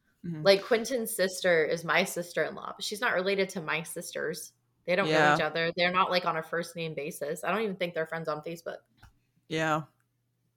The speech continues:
Speaker 2: The,
Speaker 1: Same.
Speaker 2: the, how old I sound when I say Facebook. I'm showing my age, you guys. <laughs>
Speaker 1: I'm the only one of my siblings that still has a Facebook, and that's 'cause I'm
Speaker 2: I
Speaker 1: a
Speaker 2: ha-,
Speaker 1: marketing
Speaker 2: for the
Speaker 1: major.
Speaker 2: sole purpose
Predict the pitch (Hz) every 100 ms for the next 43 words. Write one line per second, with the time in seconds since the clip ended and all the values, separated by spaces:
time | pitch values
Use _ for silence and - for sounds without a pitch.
0 | _ 214 202 190 208 220 214 156 131 151
1 | 147 165 - 139 151 143 160 - - 139
2 | 151 - - 156 156 180 156 151 143 147
3 | 147 - - - - - - - - -
4 | 285 339 370 440 214 247 277 277 175 240
5 | 240 247 214 202 208 202 180 180 185 160
6 | 165 185 185 143 - - 160 160 - 101
7 | 131 180 175 151 131 - 175 185 - 160
8 | 147 147 - 175 156 160 156 160 175 147
9 | 165 202 220 220 240 - 269 - 226